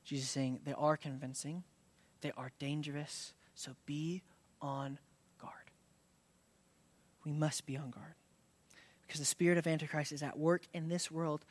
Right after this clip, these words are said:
even in less extreme ideologies. What about materialism? If you just think, "Ah, if I could just have all the right stuff, then I'll be happy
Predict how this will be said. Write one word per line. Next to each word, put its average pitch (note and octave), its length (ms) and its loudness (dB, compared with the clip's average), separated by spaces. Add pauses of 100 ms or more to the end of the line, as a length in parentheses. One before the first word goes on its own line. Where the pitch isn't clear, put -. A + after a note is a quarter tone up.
(500)
even G3+ 320 4
in E3+ 160 2
less E3 220 2
extreme D#3 440 0
ideologies. C3 800 -2 (2000)
What E3+ 80 2
about E3+ 140 4
materialism? D#3+ 760 0
If C3+ 80 -6
you E3 120 -2
just D#3 200 -4
think, D3 340 -4
"Ah, - 240 -6 (140)
if - 100 -12
I - 20 -10
could - 140 -20
just - 180 -12
have D3 340 -2
all C#3+ 140 -6
the A#2+ 80 -6
right - 160 -10
stuff, - 460 0
then C3 100 -6
I'll C3 80 -8
be C3+ 100 -8
happy G#3 480 0